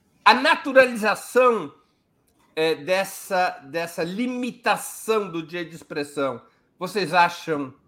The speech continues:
que demora quanto pra cair nas costas do conjunto da esquerda?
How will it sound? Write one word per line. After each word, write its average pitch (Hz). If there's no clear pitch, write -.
que 143
demora 160
quanto 117
pra 135
cair 135
nas 123
costas 120
do 117
conjunto 113
da 110
esquerda? -